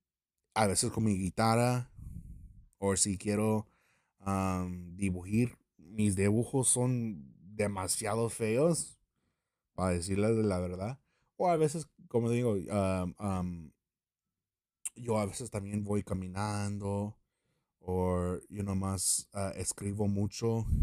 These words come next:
en mi diario. Y con la pura palabra, am, am, yo digo,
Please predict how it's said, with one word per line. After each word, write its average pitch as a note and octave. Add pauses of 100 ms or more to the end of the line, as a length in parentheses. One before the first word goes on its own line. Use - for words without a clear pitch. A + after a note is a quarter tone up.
(120)
en G2+
mi G2
diario. G2 (880)
Y G2+ (300)
con G#2 (720)
la A2
pura B2
palabra, G2+ (480)
am, F2+ (1300)
am, C2+ (1400)
yo G#2+
digo, G#2+